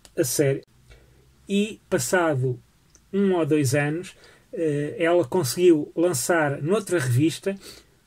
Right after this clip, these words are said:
uma espécie de continuação, que é o Butterfly Beast dois, que deu origem depois a uma série de cinco volumes e que aposto que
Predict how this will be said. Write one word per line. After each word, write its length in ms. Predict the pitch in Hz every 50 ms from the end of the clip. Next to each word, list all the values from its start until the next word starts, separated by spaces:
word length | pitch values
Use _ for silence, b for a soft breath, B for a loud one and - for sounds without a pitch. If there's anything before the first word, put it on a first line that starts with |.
| _ _ _
uma 280 | - 196 202 202 196 170
espécie 500 | 139 - - - 196 190 - - - 165
de 80 | 143
continuação, 720 | - - 170 165 131 165 156 151 135 120 - 143 143 156 147
que 140 | - - 151
é 40 |
o 60 | 143 135
Butterfly 720 | 123 156 131 - 156 123 - - 151 151 147 147 143 -
Beast 420 | 143 123 123 170 175 131 - - - - - -
dois, 480 | 131 120 139 156 147 151 185 185 - - B B B B B B
que 140 | - 190
deu 220 | 170 143 180 175 175
origem 480 | 175 165 160 170 160 127 160 170 160
depois 420 | 151 151 127 - - 151 151 151 139
a 60 | 156
uma 160 | 151 151 143
série 340 | 123 - 160 151 147 143 143
de 80 | 127 131
cinco 320 | - - 170 156 135 120
volumes 340 | - 131 135 147 160 131 - -
e 100 | 180 127
que 200 | - - 170 151
aposto 520 | 120 120 - 147 151 139 120 - - - -
que 240 | - 151 151 156 151